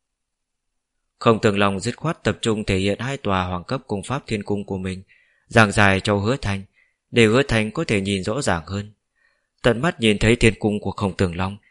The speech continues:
Hứa Thành có chút xúc động, thần sắc dâng lên nghiêm nghị, đứng dậy cúi đầu thật sâu với Không Tường Long. "Đa tạ Không đại ca." "Dựa huynh đệ không cần đá với trả tạ gì." Không Tường Long tiêu tán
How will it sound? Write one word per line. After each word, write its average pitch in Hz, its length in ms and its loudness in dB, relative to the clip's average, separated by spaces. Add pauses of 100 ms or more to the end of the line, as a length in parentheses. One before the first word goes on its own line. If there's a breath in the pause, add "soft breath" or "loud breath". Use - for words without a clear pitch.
(320)
Hứa 123 120 8
Thành 110 300 2
có 113 100 0
chút 139 140 -4
xúc 175 240 -4
động, 87 240 -6 (500)
thần 110 160 4
sắc 165 200 -2
dâng 110 180 0
lên 107 240 2
nghiêm 143 220 -6
nghị, 90 260 -8 (220)
đứng 127 200 0
dậy 117 200 4
cúi 151 200 -2
đầu 101 180 4
thật 98 160 -4
sâu 101 320 0
với 135 120 -4
Không 92 260 -4
Tường 85 200 -2
Long. 90 160 -6 (800)
"Đa 110 180 6
tạ 101 240 4
Không 95 280 -2
đại 95 180 0
ca." 101 320 -2 (1160)
"Dựa 127 220 6
huynh 151 200 4
đệ 113 220 6
không - 180 -6
cần 107 220 2
đá 101 260 6
với 170 120 -4
trả 87 200 -2
tạ 98 260 0
gì." 98 300 -2 (920)
Không 113 240 0
Tường 101 180 4
Long 104 280 0
tiêu 101 140 0
tán 107 200 -2